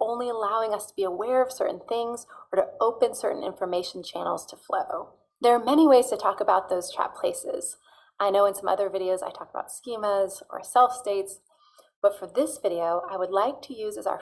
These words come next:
framework a form of therapy called internal family systems, or I F S. That is because I F S deeply studies these places where we can get stuck and narrowed, and how in working with these places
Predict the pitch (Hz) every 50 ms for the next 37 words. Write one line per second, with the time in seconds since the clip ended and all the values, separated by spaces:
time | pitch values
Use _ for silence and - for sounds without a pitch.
0 | - - - 262 262 262 233 175 165 165 165 - - _ _ _ _ - - -
1 | - 220 226 233 240 240 - - 196 185 180 180 - 185 - - - 175 170 170
2 | 170 175 185 - - - 226 254 262 262 - 196 190 190 196 190 - - 170 -
3 | - - 175 156 156 160 160 - 165 165 - - 156 160 160 165 - - - -
4 | - - - - - - _ _ _ _ _ - 247 277 370 349 - 523 262 494
5 | 214 - - - 254 294 294 294 - 226 - - - _ - 247 269 294 - 285
6 | 294 285 277 - - - - 247 226 233 226 208 - 208 190 196 - - - 180
7 | 180 - 185 180 170 170 175 175 175 175 175 - 175 170 170 175 175 - - -
8 | - 180 175 175 175 - - 180 175 175 185 190 196 202 202 202 202 202 202 -
9 | - - - _ _ _ _ _ _ - 190 - - - - 294 302 285 247 -
10 | 196 - 196 214 262 294 294 - 247 220 196 185 - - - - _ - - -
11 | - - - - - - - -